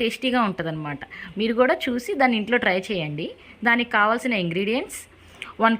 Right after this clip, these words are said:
క్యాబేజ్, ఒక స్మాల్ క్యాబేజీ తీసుకోండి. అలానే ఒక ఫైవ్ ఆనియన్స్ and ఒక ఫోర్ చిల్లీస్, కొంచెం పుదీనా, కరివేపాకు, కొత్తిమీర and ఒక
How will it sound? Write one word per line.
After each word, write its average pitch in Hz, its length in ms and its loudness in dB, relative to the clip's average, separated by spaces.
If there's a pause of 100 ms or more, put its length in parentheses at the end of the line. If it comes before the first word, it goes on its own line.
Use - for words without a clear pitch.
క్యాబేజ్, 214 360 2
ఒక 220 140 -10
స్మాల్ 254 340 4
క్యాబేజీ 196 420 0
తీసుకోండి. 147 460 -6 (260)
అలానే 247 300 4 (120)
ఒక - 220 -6
ఫైవ్ 208 320 4
ఆనియన్స్ 170 440 -4 (1000)
and 269 200 6
ఒక 254 180 4 (140)
ఫోర్ 240 280 6
చిల్లీస్, 208 460 -4 (1200)
కొంచెం 254 340 6
పుదీనా, 220 400 4 (540)
కరివేపాకు, 226 680 2 (240)
కొత్తిమీర 226 520 2 (720)
and 349 160 -2
ఒక 285 100 -4